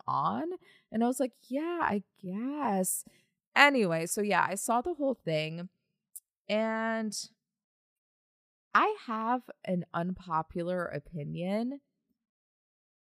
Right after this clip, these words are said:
which I will share. I really went back and forth on whether or not to share this, and I wasn't going to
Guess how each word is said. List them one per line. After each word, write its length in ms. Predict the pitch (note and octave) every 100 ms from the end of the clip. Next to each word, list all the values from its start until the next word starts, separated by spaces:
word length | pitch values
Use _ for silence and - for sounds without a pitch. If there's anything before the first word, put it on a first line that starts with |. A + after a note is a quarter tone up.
| _ -
which 300 | F3+ G#3 B3
I 120 | G3+
will 200 | A3 C#4+
share. 640 | - - F3 D#3 D#3 G#3 G#3+ - -
I 60 |
really 280 | G3 A#3 C#4+
went 220 | D4 C#4
back 240 | G3 F3+ -
and 180 | F#3
forth 360 | - D#3 D#3+ F#3+
on 260 | G3+ D#3+ D#3
whether 560 | D3+ - D#3 D3 D3 - _
or 80 | E3
not 240 | D3+ C3+ -
to 100 | D#3
share 400 | - C#3 C3+ D#3
this, 460 | F#3 G#3+ A3+ - - _ _ -
and 560 | F3+ F3 F3 E3+ E3 - - _ _ _ _ _ _ _ - F#3
I 60 |
wasn't 380 | G3 B3 D4+ -
going 320 | - D3+ D#3+ - -
to 440 | F#3+ G3+ G#3+